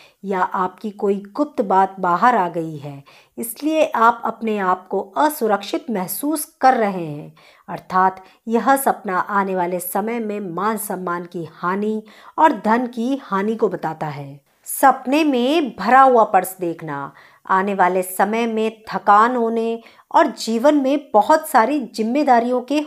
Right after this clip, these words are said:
होने का संकेत देता है। परंतु यदि आप सपने में नोटों से भरा हुआ पर्स देखते हैं तो यह सपना भविष्य में अच्छे भाग्य और धन की प्राप्ति का सूचक होता है।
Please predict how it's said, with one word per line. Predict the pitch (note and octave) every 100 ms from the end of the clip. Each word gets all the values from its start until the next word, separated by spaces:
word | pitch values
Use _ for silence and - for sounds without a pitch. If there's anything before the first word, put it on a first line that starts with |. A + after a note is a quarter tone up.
| -
होने | A3+ A3+
का | G#3+
संकेत | G3+ F3+ E3+ E3+
देता | D#3+ D3+ D#3+
है। | C#3+ C#3+ D3 _ - _ _
परंतु | - G#3+ G#3+ A3+
यदि | A3+ G3 G3 G3 A3+ -
आप | G#3+ A3 A3
सपने | - G#3 - A3+
में | G#3+ G#3+ C4+
नोटों | G#3+ F#3+ G#3+ B3+ F#4+
से | F#4
भरा | B3+ G#3 G3+
हुआ | G3 G#3
पर्स | G3 F#3+ F#3+ -
देखते | F3+ - G3+
हैं | G3 G3 G3+ G3+ - _
तो | A3
यह | G3+ G3 G3 C4+
सपना | C#4+ B3+ - A3
भविष्य | F#3 F#3 F#3 B3 - B3
में | A3 A3+ A3+
अच्छे | G#3+ G3 - G3 F3+
भाग्य | - A3 A3+ A3+ A#3+ A#3+ - _
और | - - -
धन | A3 B3+
की | A#3+ A#3 D4+ -
प्राप्ति | A#3 G3+ - B3
का | G#3+
सूचक | G3+ E3+ E3+ D#3
होता | D3+ D3+
है। | C#3+ C#3+ C#3